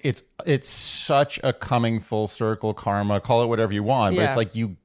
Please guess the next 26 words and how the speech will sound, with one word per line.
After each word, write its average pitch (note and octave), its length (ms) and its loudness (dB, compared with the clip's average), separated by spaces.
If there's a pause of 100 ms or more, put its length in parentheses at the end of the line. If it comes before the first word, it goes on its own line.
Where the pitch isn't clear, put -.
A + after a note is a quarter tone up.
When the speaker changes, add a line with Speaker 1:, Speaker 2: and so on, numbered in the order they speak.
(140)
Speaker 1:
you B2 180 0
reap B2+ 380 0
what B2 180 -2
you A#2 120 -4
sow. C#3+ 440 -2
Speaker 2:
Yeah. E3+ 200 -2 (200)
Speaker 1:
Like, A#2+ 280 2
are B2 80 4
you B2+ 160 0
kidding C3 260 0
me? C#3 80 0
You're A#2+ 120 2
gonna B2+ 140 2
whine G#2 500 2
to A2 60 -6
the G2+ 100 -2
district G2 340 -6
attorney G2 400 -4
about G2 220 -2
getting F#2 200 -2
bullied F2+ 400 -2
on G#2+ 420 -4
or, E2 120 -4
like, E2+ 200 -4
yelled F2+ 300 -2
at? B2+ 260 -2